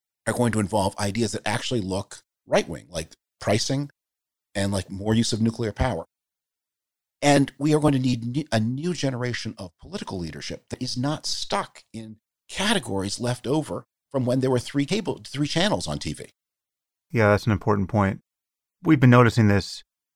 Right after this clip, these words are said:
Speaker 2: in many ways, that the old way of talking about left and right politically and the boxes that one needs to check to be a member in, in good standing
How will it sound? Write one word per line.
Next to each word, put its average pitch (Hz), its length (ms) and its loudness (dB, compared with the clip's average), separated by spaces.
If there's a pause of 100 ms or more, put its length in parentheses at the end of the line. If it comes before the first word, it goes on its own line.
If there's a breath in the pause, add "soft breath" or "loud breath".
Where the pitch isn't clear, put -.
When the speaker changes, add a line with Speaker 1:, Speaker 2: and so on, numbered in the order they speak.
Speaker 2:
in 110 220 6
many 120 220 10
ways, 95 500 6
that 98 300 0
the 95 460 0 (240)
old 131 560 6 (180)
way 110 320 6
of 98 120 4
talking 104 440 4
about 95 240 2
left 98 300 2
and 92 160 2
right 92 260 2 (120)
politically 98 680 -2
and 95 280 -4
the 92 280 -6 (300)
boxes 104 500 4
that 107 160 -2
one 104 340 0
needs 92 200 -2
to - 100 -12
check 95 420 0
to - 80 -8
be 90 420 -2
a 113 100 -2
member 95 320 4
in, 87 300 -2
in 117 160 0
good 101 180 0
standing 92 580 2